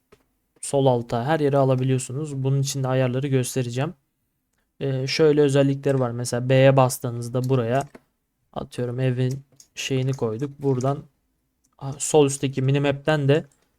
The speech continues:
onun dışında normalde de baktığınızda E harfi baş harfi olaraktan gözüküyor. E, bayağı kullanışlı bir mod. E, özellikle Minecraft'ta minimap olmadığını varsayarsak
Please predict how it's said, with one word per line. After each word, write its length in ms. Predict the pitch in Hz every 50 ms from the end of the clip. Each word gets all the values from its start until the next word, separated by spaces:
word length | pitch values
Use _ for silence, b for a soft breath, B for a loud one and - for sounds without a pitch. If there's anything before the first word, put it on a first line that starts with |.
| _ _ -
onun 260 | - 135 139 139 135
dışında 300 | 127 127 - 135 131 135
normalde 500 | 135 135 135 135 135 135 135 131 131 139
de 120 | 131 123 123
baktığınızda 600 | 127 127 127 - - 131 123 123 120 123 139 143
E 160 | 151 139 139
harfi 500 | 135 123 120 117 117 - - 143 143 139
baş 200 | 131 123 123 -
harfi 220 | 120 117 117 - 120
olaraktan 580 | 117 117 117 117 113 _ - 151 151 151 143
gözüküyor. 680 | 127 131 127 120 127 131 131 - - 120 120 143 160 - b b b b b b b _ _ _ _ _ _ _ - 123
E, 280 | 120 117 117 113 113 113 110 - - _ _ _ _ _ _ _ _ -
bayağı 280 | - 143 143 139 139 139
kullanışlı 600 | 139 143 139 135 135 135 139 135 - - 147 135
bir 100 | 127 117
mod. 380 | 117 117 127 143 165 160 - _ _ _ _ _ _ _ _ -
E, 360 | 131 127 123 120 117 117 120 - - - _ -
özellikle 580 | 151 135 131 127 131 127 131 131 135 - 131
Minecraft'ta 560 | 123 123 127 131 131 - 131 123 - - 123
minimap 420 | 117 120 123 127 127 131 127 127 - - -
olmadığını 520 | 135 131 127 127 123 120 123 120 120 120
varsayarsak 800 | 120 120 120 - - 131 131 135 135 135 - 127 113 - -